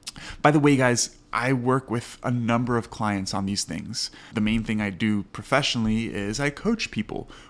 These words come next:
with nutrition and training to help them lose fat, build muscle, and improve their overall health and improve their overall body composition, improve confidence, help you feel better, right? So if by any chance any of you guys are interested in working with me one-on-one for coaching,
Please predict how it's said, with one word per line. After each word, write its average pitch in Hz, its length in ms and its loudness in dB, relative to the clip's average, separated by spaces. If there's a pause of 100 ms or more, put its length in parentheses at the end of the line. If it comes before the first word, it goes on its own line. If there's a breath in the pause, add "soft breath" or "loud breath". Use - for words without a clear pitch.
with 110 160 -2
nutrition 110 480 0
and 98 160 -6
training 101 420 0
to - 100 -12
help - 320 0
them 123 200 -2
lose 104 240 -2
fat, 101 340 -6 (420 loud breath)
build 151 200 6
muscle, 110 360 0
and 104 80 -2
improve 127 360 2
their 120 120 2
overall 107 320 2
health 107 300 -6
and 104 100 -4
improve 123 300 0
their 113 180 2
overall 110 320 0
body 107 280 -2
composition, 104 500 -6
improve 117 480 0
confidence, 110 500 -4
help - 240 0
you 113 60 -6
feel 107 180 -4
better, - 300 -6 (100)
right? 107 160 -2 (540 loud breath)
So 113 400 4 (100)
if 120 120 -6
by 110 120 4
any 196 140 6
chance 175 340 0
any 131 160 0
of 139 100 -2
you 139 100 -2
guys 123 260 2
are 107 300 0
interested 117 640 -2 (360 loud breath)
in 131 140 4
working 117 260 2
with 107 180 -2
me 113 120 2
one-on-one 104 520 0
for - 160 -12
coaching, 156 560 -2